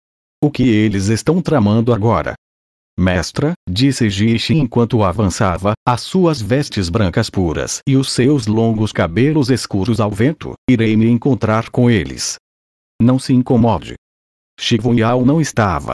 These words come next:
nem um pouco surpreendida com a chegada dos três diabos Yama. "Uma vez que o reino Yama nos mostrou tão grande face, então esta rainha vai sair e recebê-los pessoalmente."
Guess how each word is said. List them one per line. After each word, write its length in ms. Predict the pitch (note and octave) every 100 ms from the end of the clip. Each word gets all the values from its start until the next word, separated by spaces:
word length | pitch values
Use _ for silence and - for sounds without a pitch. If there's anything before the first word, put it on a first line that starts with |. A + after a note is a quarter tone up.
| -
nem 160 | A#2+ D#3+
um 120 | D3+
pouco 400 | B2+ C#3+ C#3+ B2+
surpreendida 920 | D#3 C#3+ - C3 A#2+ F2+ G#2+ A#2 A#2
com 160 | - A2+
a 80 |
chegada 520 | C#3+ B2+ G#2 A2 A2 A#2
dos 160 | C3
três 260 | - C#3 A#2
diabos 500 | B2+ G#2+ G#2 A#2+ A#2
Yama. 380 | A#2+ F2 C2+ A#1+ - _ _ _ _ -
"Uma 240 | D3+ C3+ E2+
vez 320 | F2 B2+ A2+
que 120 | D3
o 80 | D3+
reino 360 | G2 C3+ B2+
Yama 380 | G#2+ G#2 C3 A2+
nos 240 | A2 B2 A2+
mostrou 480 | C#3 - A#2 A#2
tão 160 | B2 D3+
grande 380 | A2+ B2 A#2 A2+
face, 460 | - F2+ D#2+ F#3+ G3 C#3
então 420 | C#3 D3 D3 A2
esta 280 | A#2 - G#2
rainha 480 | A2+ G#2 A2 G2+
vai 160 | G#2+ B2+
sair 580 | - C3 A#2 E2+ B1+ - D3
e 80 |
recebê-los 680 | C3 C#3+ - A#2+ F#2+ A2 -
pessoalmente." 800 | - A2+ - B2+ A2+ A2 E2+ B1